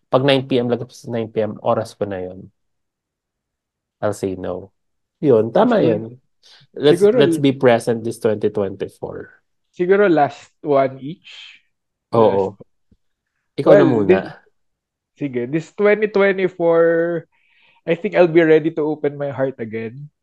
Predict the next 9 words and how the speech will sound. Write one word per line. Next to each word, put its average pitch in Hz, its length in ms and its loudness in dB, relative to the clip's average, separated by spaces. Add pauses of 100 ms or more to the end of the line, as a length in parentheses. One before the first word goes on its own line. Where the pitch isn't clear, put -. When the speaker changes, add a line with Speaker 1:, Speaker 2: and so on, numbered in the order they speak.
(260)
Speaker 1:
Oo. 110 720 0 (240)
Speaker 2:
Ah. 120 240 -10 (1040)
Speaker 1:
Iyak 127 240 0
ako. - 240 -10
Speaker 2:
Pero, 220 240 2 (400)
I, 196 240 -2 (320)
I 202 80 6
don't 214 400 6
ne-, 196 320 -4